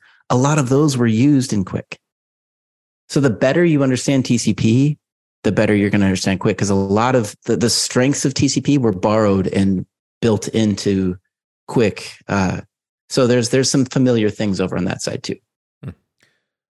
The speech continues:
Speaker 2: Well, Chris Greer, excellent conversation, uh, top notch. And, uh, and those of you listening, hey, Chris is recording this at the end of a long day of teaching, and he's still here, uh, on the mic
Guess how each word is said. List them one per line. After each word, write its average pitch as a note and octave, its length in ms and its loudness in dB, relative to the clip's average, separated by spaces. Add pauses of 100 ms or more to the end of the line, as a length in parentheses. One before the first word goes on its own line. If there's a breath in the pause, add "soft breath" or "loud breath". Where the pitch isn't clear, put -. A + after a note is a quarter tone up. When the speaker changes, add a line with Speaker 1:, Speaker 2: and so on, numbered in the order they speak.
(120)
Speaker 2:
Well, - 100 -12
Chris C3 200 -2
Greer, C#3+ 400 0
excellent C3 460 -2
conversation, A2+ 880 -2
uh, G#2+ 160 -4
top G#2+ 340 -4
notch. A2 460 -2
And, G2+ 280 -4
uh, G2 240 0
and G2+ 120 -4
those A2+ 160 2
of A#2+ 60 0
you A#2 60 2
listening, G#2+ 520 0 (340 loud breath)
hey, A#2 380 0 (120)
Chris E3+ 320 0
is C3+ 360 0
recording C#3 600 2
this A2 220 0
at A#2+ 140 0
the C3 180 0
end D#3 240 2
of B2 80 0
a C3 60 2
long D3+ 480 2
day C3+ 240 4
of A#2+ 180 0
teaching, A#2+ 580 0
and G2 220 -4
he's G#2 160 0
still C3 320 0
here, G#2+ 560 2
uh, F#2+ 160 -6
on A#2 320 -2
the A2 60 0
mic G#2 440 -2